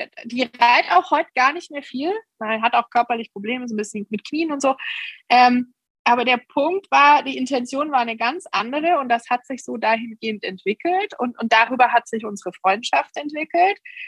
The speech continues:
und darüber hat sich dann auch das mit der Zucht entwickelt. Also das ist nie so vorhergesehen gewo-, gewesen.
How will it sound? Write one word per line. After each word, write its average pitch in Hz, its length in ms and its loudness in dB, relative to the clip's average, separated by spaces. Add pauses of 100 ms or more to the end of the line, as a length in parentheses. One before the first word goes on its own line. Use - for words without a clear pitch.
(180)
und 240 180 2
darüber 269 480 4
hat 269 180 2
sich 269 180 -10
dann 247 200 -2
auch 240 220 -2
das 240 220 0
mit 240 160 -8
der 240 140 2
Zucht - 460 -4
entwickelt. 190 600 -12
Also 208 220 -4
das 214 200 -8
ist 240 240 -12
nie 285 440 -2
so 330 180 -2
vorhergesehen 247 840 0
gewo-, 196 220 -10 (100)
gewesen. 214 440 -6